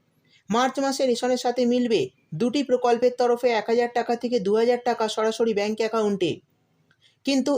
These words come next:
এই টাকা পাওয়ার জন্য কিছু শর্ত মানতে হবে রেশন গ্রাহকদের।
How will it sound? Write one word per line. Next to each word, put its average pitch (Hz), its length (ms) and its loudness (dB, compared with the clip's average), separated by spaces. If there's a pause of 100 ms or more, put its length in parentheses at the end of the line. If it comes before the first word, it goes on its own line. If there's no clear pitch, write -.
এই 247 160 2
টাকা 254 260 0
পাওয়ার 233 320 0
জন্য 247 220 0
কিছু 240 240 -6
শর্ত 226 320 -4
মানতে 220 320 0
হবে 196 280 0 (200)
রেশন 220 300 0
গ্রাহকদের। 208 540 0